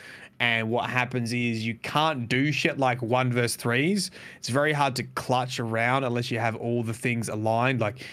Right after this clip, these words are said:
you have the right equipment and you're in the right position on the map, hell yeah, you can. But if you're,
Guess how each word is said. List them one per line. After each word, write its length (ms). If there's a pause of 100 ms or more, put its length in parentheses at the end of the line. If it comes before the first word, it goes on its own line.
(520)
you 160
have 120
the 60
right 220
equipment 440 (140)
and 140
you're 80
in 60
the 60
right 200
position 300
on 60
the 60
map, 200 (280)
hell 300
yeah, 80
you 160
can. 380 (400)
But 180
if 140
you're, 160